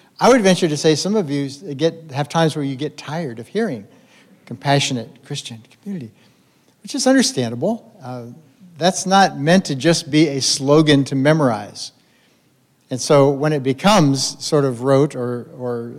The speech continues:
a little less filled with excitement for you, usually it means that you need to engage a little bit further, a little deeper. Matter of fact, Compassionate Christian Community here at Christ Church is really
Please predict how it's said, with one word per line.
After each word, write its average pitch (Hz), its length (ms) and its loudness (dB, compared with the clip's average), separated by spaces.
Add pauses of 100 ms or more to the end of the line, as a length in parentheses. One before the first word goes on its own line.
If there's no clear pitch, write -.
(120)
a 117 140 -16
little 127 400 -2
less 139 260 2
filled 127 600 0 (500)
with 139 160 -8
excitement 160 480 0
for 131 140 -10
you, 120 320 -8 (420)
usually 220 360 4
it 156 100 2
means 160 480 2 (100)
that 160 220 2
you 156 100 2
need 156 200 4
to 143 100 0
engage 135 840 0 (140)
a 131 60 -12
little 127 180 -6
bit 113 220 -10
further, 117 340 -10
a 113 60 -18
little 120 180 -12
deeper. 120 400 -12 (800)
Matter 208 160 4
of 175 80 2
fact, 170 280 2
Compassionate 190 460 2
Christian 185 320 0
Community 170 840 4 (380)
here 180 80 2
at 156 80 2
Christ 202 260 4
Church 170 220 2
is 147 120 2
really 170 380 4